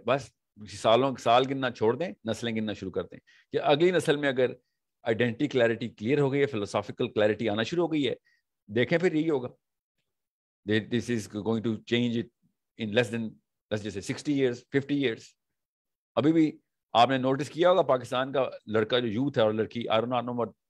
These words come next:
इतना डेटा नहीं है लड़कियों का इस केस के ऊपर मेरे बारे में, मेरे पास, कि वो अब ये बरेलवी देवबंदी से बेजार होना शुरू हो गया। ये अहले हदीस सलफी नहीं कहता अपने आप को, कहता है, "यार, ये सब जो है ना, these are problems which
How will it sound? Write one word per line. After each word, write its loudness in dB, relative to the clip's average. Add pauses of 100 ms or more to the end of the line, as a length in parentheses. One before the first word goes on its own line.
(120)
इतना -2
डेटा 0
नहीं -2
है 0
लड़कियों -2
का 2
इस -2
केस 0
के -4
ऊपर 0
मेरे 2
बारे 0
में, -12 (100)
मेरे -2
पास, -2 (640)
कि 0
वो 6
अब 6
ये 4
बरेलवी 2
देवबंदी 2
से -2 (140)
बेजार 4
होना -4
शुरू -8
हो -8
गया। -10 (240)
ये 0
अहले 4
हदीस 2
सलफी 0
नहीं -8
कहता 0
अपने -6
आप -4
को, -12
कहता -4
है, 8
"यार, 8 (340)
ये -8
सब -2 (120)
जो 0
है 2
ना, -2
these -2
are 2
problems 0
which -18